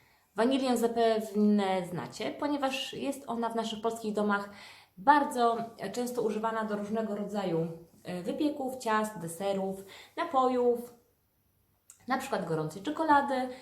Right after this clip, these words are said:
Daje w taki fajny, ym, ym, słodkawy, e, aromat. Wanilia również rozgrzewa, także też kojarzy nam się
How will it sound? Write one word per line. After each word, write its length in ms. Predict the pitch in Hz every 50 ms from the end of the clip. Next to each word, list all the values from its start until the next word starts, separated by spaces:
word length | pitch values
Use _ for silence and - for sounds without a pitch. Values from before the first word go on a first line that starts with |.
| - - - - _ -
Daje 260 | - - 262 262 254 -
w 40 |
taki 440 | - 220 226 - 214 208 202 180 147 - - 190 -
fajny, 560 | 226 220 214 208 202 196 196 190 185 - - - 165
ym, 640 | 180 180 175 175 175 175 170 170 165 170 170 - _ _ _ _ 180 180
ym, 520 | - - 170 170 165 165 165 165 160 - - - - _ _ - - - -
słodkawy, 840 | - - - 220 214 214 - - 220 214 185 180 190 185 180 180 180 - - - - _ _ _ _ _ _ - 156
e, 200 | 165 - - -
aromat. 540 | 285 330 311 285 262 262 254 247 247 - - - - - _ _ _ _ _ _ _ _ _ _
Wanilia 440 | - 214 262 254 226 202 170 170 170
również 400 | 156 156 147 151 143 147 - -
rozgrzewa, 800 | 214 247 269 247 220 226 240 247 226 208 214 202 202 202 - - -
także 220 | 160 165 165 170
też 220 | 160 - 185 180 -
kojarzy 360 | - 185 180 180 175 175 175
nam 180 | 170 170 170 165
się 260 | - 185 170 165